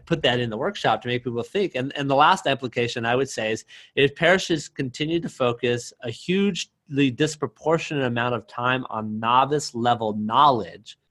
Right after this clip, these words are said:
rather than training and practice behavior, which is applied learning. Uh, and, and that's really the model of apprenticeship that we wanna focus in on, is how do we move away from just the knowledge piece?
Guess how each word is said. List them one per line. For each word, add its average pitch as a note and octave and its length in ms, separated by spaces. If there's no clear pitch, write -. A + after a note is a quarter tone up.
rather A#2+ 380
than G#2+ 180
training A#2+ 540
and G2+ 160
practice G#2 880
behavior, G#2+ 720
which F#2+ 180
is G#2 140
applied G2+ 420
learning. G2+ 420
Uh, A2 320
and, F3+ 160
and G3 180
that's A3 220
really F3+ 320
the C#3 140
model C3+ 380
of A#2+ 80
apprenticeship A#2+ 1040
that A#2 140
we A#2+ 100
wanna B2 220
focus B2+ 440
in G3 120
on, G#2 180
is G#2 120
how D#3 180
do D#3+ 100
we C#3 140
move C#3+ 340
away C3 460
from A#2 260
just C#3 360
the A2+ 100
knowledge B2 800
piece? A2+ 400